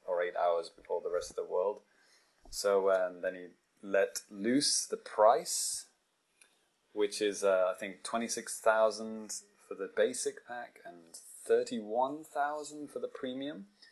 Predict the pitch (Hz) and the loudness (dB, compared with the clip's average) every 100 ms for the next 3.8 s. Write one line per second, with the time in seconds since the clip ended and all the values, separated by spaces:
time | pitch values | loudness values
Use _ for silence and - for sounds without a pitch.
0 | _ _ _ _ _ _ - 104 104 104 | _ _ _ _ _ _ -4 -2 -2 -8
1 | 101 101 104 - _ 107 98 - - - | -10 -12 -14 -20 _ -4 -4 -4 -14 -18
2 | 127 131 135 117 110 101 98 95 90 90 | -8 6 8 10 8 4 0 2 2 2
3 | 95 87 87 85 85 - 85 85 | 2 2 0 -2 -2 -2 -8 -14